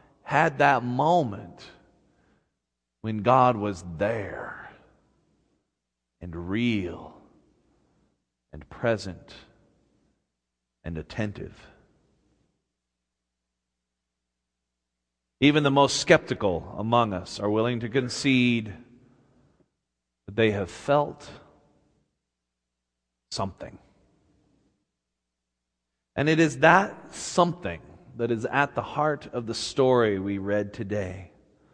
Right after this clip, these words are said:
Jesus steps into a moment when despair had come to the house of Peter in Capernaum. This house they,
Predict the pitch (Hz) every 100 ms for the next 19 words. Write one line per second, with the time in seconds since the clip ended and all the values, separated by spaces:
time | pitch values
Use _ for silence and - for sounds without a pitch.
0 | _ - - - 113 170 190 139 120 -
1 | - - - - - - 214 - - 214
2 | 262 294 285 240 247 190 175 185 208 185
3 | 123 107 - - - 165 156 156 - -
4 | - 202 214 214 214 196 165 147 - 175
5 | 180 180 170 147 127 135 151 151 147 -
6 | - - - - 131 110 - 175 147 107
7 | 85 90 113 120 131 127 - 143 120 104
8 | 85 101 - - - - - - - 147
9 | 143 185 190 170 143 139 127 123